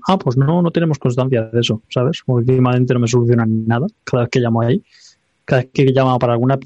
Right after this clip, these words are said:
tontería o alguna pregunta, me tienen una hora y al final, "Bueno, ya te llamaremos cuando sepamos la respuesta".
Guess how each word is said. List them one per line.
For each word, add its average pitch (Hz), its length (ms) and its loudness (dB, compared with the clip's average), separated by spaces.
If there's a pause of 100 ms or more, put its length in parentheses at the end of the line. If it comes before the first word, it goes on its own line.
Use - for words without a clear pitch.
(120)
tontería 131 440 2
o 123 40 2
alguna 123 200 0
pregunta, 160 560 0 (180)
me 127 160 2
tienen 123 340 0
una 123 360 2
hora 202 360 2
y 156 100 2
al 127 80 0
final, 160 520 -2
"Bueno, 185 320 0
ya 156 100 2
te 156 160 2
llamaremos 151 440 0
cuando 147 160 0
sepamos 143 260 -2
la 143 60 2
respuesta". 143 500 -2